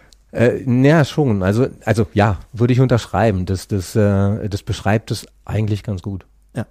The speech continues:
Speaker 1: Würde ich sagen, ja.
Speaker 2: Ja.
Speaker 1: Ja, auf jeden Fall.
Speaker 2: Hey, wir sind bereits wieder am Ende. <laughs> Die Zeit läuft und läuft. Ich möchte noch, wie ich das gerne mit meinen Gästen, äh, mache, dir ein paar, äh, Sätze geben, die du einfach fertig machen darfst oder ganz kurz beantworten.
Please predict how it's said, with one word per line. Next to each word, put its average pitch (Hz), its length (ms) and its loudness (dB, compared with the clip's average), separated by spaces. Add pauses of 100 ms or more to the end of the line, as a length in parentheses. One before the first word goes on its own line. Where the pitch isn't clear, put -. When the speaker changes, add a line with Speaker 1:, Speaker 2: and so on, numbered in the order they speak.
(120)
Speaker 1:
Würde - 120 -12
ich 85 60 -12
sagen, 78 180 -10
ja. 90 260 -8
Speaker 2:
Ja. 90 80 -16
Speaker 1:
Ja, 98 240 -6
auf 92 180 -12
jeden 95 160 -2
Fall. 60 260 -12 (1160)
Speaker 2:
Hey, 185 160 2
wir 131 180 2
sind 185 240 -2
bereits 156 420 0
wieder 143 140 2
am 123 120 -4
Ende. 202 460 2 (200)
<laughs> 131 200 -2
Die 131 100 -6
Zeit 160 380 -2
läuft 135 480 0
und 131 160 -4
läuft. 117 500 -2 (460)
Ich 143 160 -6
möchte 139 260 -4
noch, 127 180 -6
wie 127 60 -8
ich 127 100 -8
das - 200 -8
gerne 123 240 -4
mit 120 100 -6
meinen 117 300 -6
Gästen, 123 500 -6
äh, 110 360 -6
mache, 110 380 -6
dir 123 180 -6
ein 113 80 -8
paar, 101 320 -8 (180)
äh, - 40 -20
Sätze - 440 -8
geben, 131 340 -8
die 127 140 -6
du 120 80 -4
einfach 113 320 -10
fertig 147 400 -12
machen 123 260 -10
darfst 123 380 -8
oder 113 180 -6
ganz 127 240 -12
kurz - 300 -8
beantworten. 92 840 -8